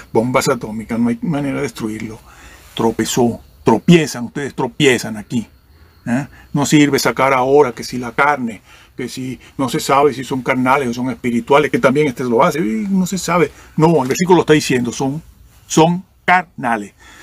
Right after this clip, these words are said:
¿eh? Tienen el Espíritu Santo, son tratados como hijos de Dios, como niños en Cristo, como inmaduros. Pero allí, esa gente, esa gente eran maestros, ¿eh? Unos eran más fieles que otros, y otros,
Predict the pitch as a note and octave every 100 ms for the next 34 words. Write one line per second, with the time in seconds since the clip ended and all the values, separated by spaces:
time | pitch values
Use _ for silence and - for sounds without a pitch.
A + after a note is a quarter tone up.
0 | - - _ C#3+ G3 - _ _ D#3+ E3+
1 | F3+ D#3+ - E3 F3 D#3 B2 B2 A#2 C#3
2 | C#3 D3+ D#3+ F3+ E3 - A#2+ D3 E3+ E3+
3 | E3+ C3+ A2+ - B2 D#3 F3 E3+ F#3 D3
4 | C#3 - C3 B2+ B2+ C3 C3+ E3 B2+ -
5 | - - - _ _ - A2 A2 G#2 F#2+
6 | B2 A3 A3+ - _ _ _ E3+ G3+ G3+
7 | F3 - C#3+ C3+ - _ _ B2+ A#2 B2
8 | C#3 C#3 A#2 G#2 _ - C3+ C3 A#2+ B2
9 | G#3+ G3 G3+ - - - - - - _
10 | _ - D#3 G3+ - - - D3 D3 A#2
11 | - - - - - - - - - -
12 | - D3+ C#3 A#2+ A#2+ - C#3+ A2+ - C3+
13 | A3 A3 F#3+ - _ _ - B2 E3 G3+
14 | G#3+